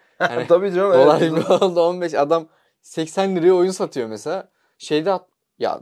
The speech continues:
Speaker 1: normal yurt dışında altmış dolara sattığı oyunu bir ara bize
Speaker 2: Evet.
Speaker 1: seksen liraya satıyorlardı. Yani altı, ya bir tane Sifu diye bir
Speaker 2: Of.
Speaker 1: oyun vardı. Bayağı da yılın beklenen oyunlarından biriydi. Bağımsız bir oyun. Yani arkasında büyük bir şirket de yok oyunun. E, Türkiye'de oyunu altı euro, şey, altı dolara sattılar.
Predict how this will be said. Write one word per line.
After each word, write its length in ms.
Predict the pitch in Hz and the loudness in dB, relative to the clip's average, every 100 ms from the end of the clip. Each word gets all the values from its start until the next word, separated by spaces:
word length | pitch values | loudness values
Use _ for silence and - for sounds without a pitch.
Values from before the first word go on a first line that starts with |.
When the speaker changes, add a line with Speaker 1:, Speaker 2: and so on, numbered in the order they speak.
| 113 | -6
Speaker 1:
normal 340 | 143 170 170 | -4 -2 -2
yurt 200 | 175 196 | -4 -6
dışında 260 | 156 - 170 | -12 -8 -6
altmış 280 | 160 185 - | -6 -8 -2
dolara 200 | 180 190 | 0 0
sattığı 320 | 190 - 147 | -4 -8 -4
oyunu 300 | 156 175 202 | -4 -4 -4
bir 100 | 196 | -2
ara 120 | 180 | -2
bize 100 | 196 | -4
Speaker 2:
Evet. 60 | 208 | -8
Speaker 1:
seksen 340 | 156 - 190 165 | -10 -10 -10 -10
liraya 180 | 156 | -10
satıyorlardı. 540 | 170 143 - 101 - - _ _ _ _ | -8 -10 -12 -16 -18 -20 _ _ _ _
Yani 180 | 107 120 - - - | -10 -10 -12 -20 -10
altı, 340 | 123 151 160 190 | -4 -2 -4 -8
ya 520 | 160 - _ - 160 | -8 -12 _ -12 -10
bir 80 | 190 | -6
tane 180 | 190 | -8
Sifu 480 | 185 - - 214 170 | -8 -12 -12 -8 -6
diye 160 | 151 185 | -4 -2
bir 40 | |
Speaker 2:
Of. 60 | 160 | 0
Speaker 1:
oyun 240 | 165 175 | 0 -2
vardı. 260 | 135 110 156 170 | -4 -4 -6 -2
Bayağı 200 | 156 143 | -2 -2
da 60 | |
yılın 340 | 165 156 151 147 | -4 -4 -4 -6
beklenen 280 | 143 147 143 | -6 -8 -10
oyunlarından 480 | 127 117 131 175 | -10 -10 -10 -10
biriydi. 240 | 156 113 110 | -8 -8 -4
Bağımsız 420 | 131 139 147 135 | -4 -6 -10 -8
bir 60 | 104 | -6
oyun. 180 | 117 - _ - | -8 -10 _ -10
Yani 100 | 107 | -10
arkasında 360 | 110 127 131 | -10 -12 -14
büyük 160 | 127 135 | -14 -16
bir 60 | 123 | -16
şirket 360 | 113 131 147 | -14 -10 -8
de 40 | 113 | -8
yok 140 | 101 | -10
oyunun. 260 | 101 160 - _ _ _ _ 120 | -12 -14 -20 _ _ _ _ -8
E, 180 | 120 | -6
Türkiye'de 480 | - 202 208 - 196 | -6 -8 -8 -4 -4
oyunu 200 | 190 202 | -4 -4
altı 280 | 156 151 196 | -4 -6 -8
euro, 340 | 170 156 160 - | -12 -8 -10 -6
şey, 120 | 120 | -6
altı 240 | 147 - | -6 -4
dolara 260 | 151 147 156 | -2 0 -2
sattılar. 460 | 127 - - - | -10 -18 -20 -20